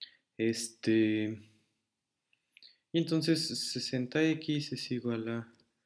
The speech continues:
cincuenta X más mil quinientos.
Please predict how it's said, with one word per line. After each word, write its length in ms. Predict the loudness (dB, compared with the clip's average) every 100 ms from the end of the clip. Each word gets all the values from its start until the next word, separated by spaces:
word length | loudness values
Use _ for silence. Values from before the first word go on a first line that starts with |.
| _ _ _ _
cincuenta 720 | -18 -14 -12 -8 -8 -4 -2
X 480 | -2 -2 -4 -4 -10
más 500 | -8 -8 -8 -14 -16 _ _ _ _ _ _ _ _ -6
mil 180 | -4 -2
quinientos. 880 | 0 2 2 4 2 2 -6 -12